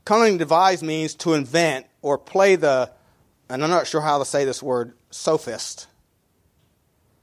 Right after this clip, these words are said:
Um, and the word, that word actually means a professional teacher that, uh, to, me, w-,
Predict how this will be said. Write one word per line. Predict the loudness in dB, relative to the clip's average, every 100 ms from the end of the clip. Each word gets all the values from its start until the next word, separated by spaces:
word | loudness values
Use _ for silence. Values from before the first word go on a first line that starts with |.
| _ _ _ _ -6
Um, | 0 2 2 0 -6 _ _ -8
and | -4 -2
the | 0
word, | 4 4 2 0
that | -2 0
word | 2 4 4
actually | 2 0 -2 -2 -2 0
means | 0 0 -2 -4 -8 -10 _ _ -6
a | -6
professional | -4 -6 0 0 0 -4
teacher | -4 -6 -6 -4 -4 -4 _ _ _ _ _ _ _ -20 _ _ _ _ _ -2
that, | 2 2 -2 _ _ _ _ _ _ _ _ _ -16
uh, | -8 0 2 2 0 -6 -12
to, | -12 -8
me, | -6 -6 -2
w-, | -4